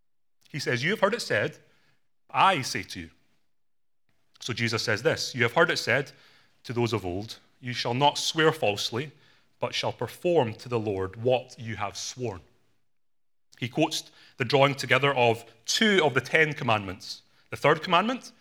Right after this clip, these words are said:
"You shall not take the name of the Lord your God in vain," and the ninth commandment, "You shall not bear false witness against your neighbor." And I think Jesus is critiquing a particular interpretation of the law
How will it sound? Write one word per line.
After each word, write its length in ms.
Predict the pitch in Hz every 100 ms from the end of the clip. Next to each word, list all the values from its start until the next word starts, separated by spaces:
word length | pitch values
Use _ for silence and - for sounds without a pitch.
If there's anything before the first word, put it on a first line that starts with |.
| _ _ _
"You 80 | 131
shall 160 | 151
not 180 | 147 165
take 180 | - 165
the 60 | 139
name 220 | 143 139
of 100 | 135
the 60 |
Lord 320 | 127 127 131 123
your 120 | 120
God 260 | 120 117
in 100 | 110
vain," 460 | 98 104 151 240 220 -
and 240 | 123 131
the 40 | 135
ninth 280 | 208 240
commandment, 540 | - 135 107 98 92 - _ _ _
"You 80 | 139
shall 160 | - 131
not 200 | 147 120
bear 200 | 135 131
false 360 | 147 123 -
witness 360 | 143 160 113 -
against 460 | 107 104 120 -
your 100 | 107
neighbor." 320 | 95 98 104 85 _ _ _ _ _ _ _ _ - - -
And 60 | 170
I 20 |
think 200 | 226 214
Jesus 380 | 202 196 190 147
is 160 | 160
critiquing 720 | - 147 - 233 220 196 139 127
a 60 |
particular 580 | 127 - 233 - 202 160
interpretation 920 | 139 131 190 - - 160 160 165 135
of 280 | 139 127 113
the 80 | 120
law 340 | 120 107 107